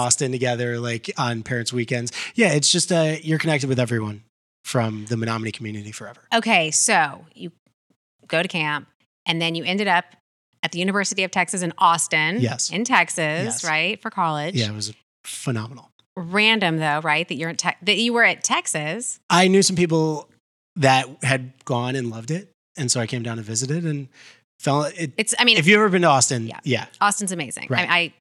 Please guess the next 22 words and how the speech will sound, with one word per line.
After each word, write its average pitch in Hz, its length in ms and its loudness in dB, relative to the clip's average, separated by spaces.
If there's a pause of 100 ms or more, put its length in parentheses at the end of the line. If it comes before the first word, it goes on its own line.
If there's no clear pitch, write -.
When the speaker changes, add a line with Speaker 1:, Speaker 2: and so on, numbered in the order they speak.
Speaker 2:
ended 165 180 -8
up 151 100 -6 (180)
graduating 147 500 -6
from 151 160 -14
U 143 100 -10
T - 160 -10
in 143 80 -10
Austin, 139 420 -8
and 139 140 -6
it's, - 320 -12
it 170 100 -10
was 175 220 -8 (320)
Speaker 1:
My 131 140 2
three 160 220 0
Speaker 2:
fabulous. 151 60 -4
Speaker 1:
favorite 147 220 0
places 135 320 0
in 123 60 -6
the 127 80 -2
world, 117 280 -4 (320)
Eagle 151 240 6
River, 131 420 2